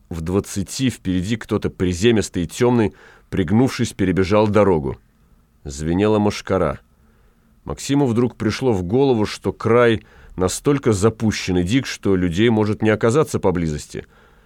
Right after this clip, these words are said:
что добираться до них придется несколько суток. Дремучие инстинкты пробудились и вновь напомнили о себе. Но Максим чувствовал, что здесь вокруг очень много живого мяса,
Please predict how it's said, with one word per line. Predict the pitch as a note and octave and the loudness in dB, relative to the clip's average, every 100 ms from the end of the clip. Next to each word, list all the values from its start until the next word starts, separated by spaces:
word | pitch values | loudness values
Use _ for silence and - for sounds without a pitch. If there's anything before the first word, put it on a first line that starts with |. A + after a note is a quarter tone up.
| _ | _
что | - F2 | -8 -4
добираться | E2 E2+ G2 A2+ A#2+ | -2 2 2 2 0
до | A2+ | 2
них | A#2 - | 0 -2
придется | F2+ F#2+ G#2 - G2+ | -2 -2 -2 0 0
несколько | G2 G#2+ G#2+ G2+ G#2+ | 2 2 0 -2 -2
суток. | - - A2 C#2+ - - _ _ _ _ _ _ - | -4 -2 -2 -4 -10 -20 _ _ _ _ _ _ -12
Дремучие | C#2 E2+ G#2+ B2 - B2 | -4 0 2 2 0 0
инстинкты | A2+ - A#2+ A#2 A#2 | 0 0 -2 0 -2
пробудились | - A2+ G#2+ G#2 E2 F#2 A2+ B2 | 0 2 2 2 0 0 0 -2
и | |
вновь | G#2 G#2 F2+ - | 0 2 2 0
напомнили | E2 D#2+ D#2 D2+ C#2+ | -4 -2 -2 -2 -2
о | |
себе. | - C#2+ C2+ A1 - _ _ _ _ _ _ | -4 -8 -8 -8 -12 _ _ _ _ _ _
Но | - G2 | -4 0
Максим | C3 A#2 - B2+ | 2 0 0 -2
чувствовал, | - B2+ - A2 | -2 -6 -2 -4
что | G2 - F#2+ | -4 -6 -4
здесь | G#2 A#2+ | -2 -2
вокруг | G2 G2 A#2 A#2 | 0 -2 -2 -2
очень | A2 - G#2 | -2 0 2
много | G#2 A2 A#2 F#2 | 4 4 4 2
живого | D#2+ F2+ F2+ E2 | -2 0 0 0
мяса, | E2 G#2 B2 - C#2 | 2 2 2 0 -6